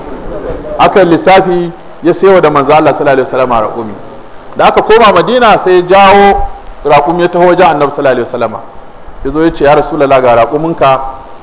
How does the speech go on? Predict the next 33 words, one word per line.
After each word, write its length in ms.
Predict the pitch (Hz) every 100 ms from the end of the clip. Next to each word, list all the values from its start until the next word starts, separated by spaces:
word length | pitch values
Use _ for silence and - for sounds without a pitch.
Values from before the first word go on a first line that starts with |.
| -
wanda 240 | 131 143
ka 120 | - 131
siya 280 | 131 127 139
sai 120 | 156
a 100 | 127
bani 220 | 120 120
kuɗi 280 | 101 104 101
na." 120 | 95 - - - - - - - - -
Manzo 180 | 120 135
Allah 200 | 165 147
ya 60 | 143
ce, 100 | -
"A 80 | 131
cinikin 380 | 170 185 208
nan 140 | 196 196
da 100 | 175
aka 160 | 185
yi 60 | 175
kana 200 | 185 185
ga 100 | 165
na 140 | 170
doki 220 | 175 160 165
hancinka?" 480 | 170 170 143 135 117 -
Ya 60 | 135
ce, 120 | -
"A, 340 | 123 151 160 160
ya 160 | 165
Rasulullah, 480 | 160 - 135 123 120
ai 120 | 143
ciniki 340 | 147 123 123 127
yayi 200 | 131 139
daidai, 320 | 190 170 151 - -
alhamdulillah." 540 | - 151 131 110 113